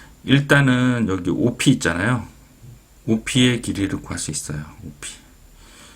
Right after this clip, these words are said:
그리고 에이피의 길이도 구할 수 있어요. 왜냐면 이 반지름이 루트 오잖아요. 이게 루트 오.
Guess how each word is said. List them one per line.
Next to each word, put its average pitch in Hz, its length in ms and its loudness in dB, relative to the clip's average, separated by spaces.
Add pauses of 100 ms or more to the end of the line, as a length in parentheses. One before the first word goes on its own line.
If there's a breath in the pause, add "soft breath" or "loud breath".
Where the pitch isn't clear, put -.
(160 loud breath)
그리고 117 560 0 (680 soft breath)
에이피의 117 480 2
길이도 92 480 -4
구할 82 140 -4
수 - 120 -6
있어요. 76 380 -8
왜냐면 90 640 0 (340 loud breath)
이 - 60 -2
반지름이 107 560 2
루트 98 280 -4
오잖아요. 82 540 -4
이게 78 220 -12
루트 73 320 -14
오. 73 80 -8